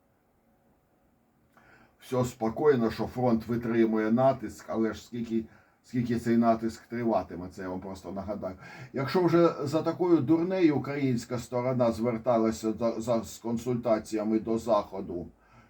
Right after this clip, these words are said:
в такому контексті розуміння стамбулійських угод оцих,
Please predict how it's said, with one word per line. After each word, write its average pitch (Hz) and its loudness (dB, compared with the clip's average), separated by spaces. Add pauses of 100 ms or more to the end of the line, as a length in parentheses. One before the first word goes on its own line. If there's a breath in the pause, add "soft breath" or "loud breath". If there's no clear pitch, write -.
(760 soft breath)
в - -20
такому 123 4
контексті 123 2
розуміння 113 2 (120)
стамбулійських 117 2
угод 120 4
оцих, 104 -4